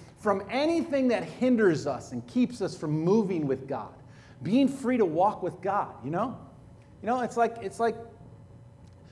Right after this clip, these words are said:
God wants us to, to walk with his Spirit, like, daily. Just walk with the Spirit of God as you live your life out. You know, we got the Word of God,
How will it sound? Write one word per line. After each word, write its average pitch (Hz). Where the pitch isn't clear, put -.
God 226
wants 254
us 220
to, 160
to 185
walk 175
with 202
his 175
Spirit, -
like, 170
daily. 233
Just 214
walk 220
with 285
the 247
Spirit 247
of 180
God 196
as 156
you 185
live 196
your 240
life 214
out. 101
You 170
know, 196
we 208
got 208
the 190
Word 220
of 196
God, 226